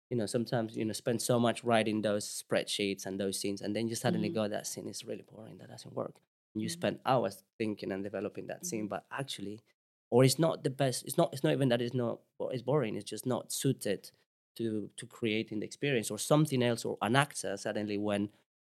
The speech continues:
Speaker 1: you know, had a stroke of, like, God in him <laughs> or her, and it's creating a beautiful scene that is making everybody come to them. So it's
Speaker 2: Mm-hmm.
Speaker 1: like, "Okay, that means I've got three scenes running with no audience. What do I do?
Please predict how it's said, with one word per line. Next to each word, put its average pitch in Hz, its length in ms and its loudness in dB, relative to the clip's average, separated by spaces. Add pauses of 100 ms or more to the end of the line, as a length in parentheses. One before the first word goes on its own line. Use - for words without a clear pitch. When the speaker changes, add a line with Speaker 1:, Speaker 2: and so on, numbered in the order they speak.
(540)
Speaker 1:
you 110 120 0
know, 95 100 -2
had 104 260 -6
a 104 80 -8
stroke - 400 -2
of, 104 160 -8
like, 101 260 0 (180)
God 107 240 6
in 107 180 0
him 127 520 4
<laughs> - 60 -20
or 123 140 4
her, 120 340 8 (240)
and 113 100 6
it's 117 100 4
creating 120 340 2
a 107 60 4
beautiful 120 680 0
scene 107 400 0
that 101 240 -4 (180)
is 120 180 -2 (340)
making 120 380 2
everybody 135 420 4
come 107 240 -4
to 107 160 -6
them. 110 280 4
So 101 220 0
it's - 100 2
Speaker 2:
Mm-hmm. - 80 0
Speaker 1:
like, - 240 0
"Okay, 107 340 -2 (460)
that 113 100 4
means 117 200 6
I've 107 120 4
got 110 180 2
three 123 180 4
scenes 110 280 4
running 110 300 6
with 110 100 2
no 113 200 2
audience. 107 480 2
What 117 200 6
do 120 100 10
I 117 120 12
do? 143 360 12